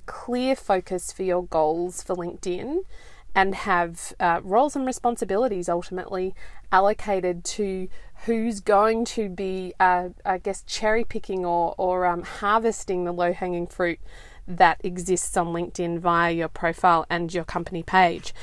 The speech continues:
So when you're thinking about the marketing and content rituals, the key consideration is what content are you already producing via owned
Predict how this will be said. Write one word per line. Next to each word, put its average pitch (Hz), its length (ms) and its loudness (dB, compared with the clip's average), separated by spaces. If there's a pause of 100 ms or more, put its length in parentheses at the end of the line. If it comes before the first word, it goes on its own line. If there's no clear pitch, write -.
(240)
So 277 180 10
when 311 200 10
you're 440 100 10
thinking 277 380 2
about 226 280 6
the 202 80 0
marketing 190 480 4
and 175 140 0
content 190 500 -2
rituals, 180 580 -2 (420)
the 269 80 6
key 349 460 8
consideration 196 960 4 (100)
is 190 360 2 (360)
what 320 280 8 (120)
content 214 1080 0 (800)
are 226 60 10
you 233 340 6
already 254 500 10
producing 185 880 0
via 190 380 10 (100)
owned 214 560 4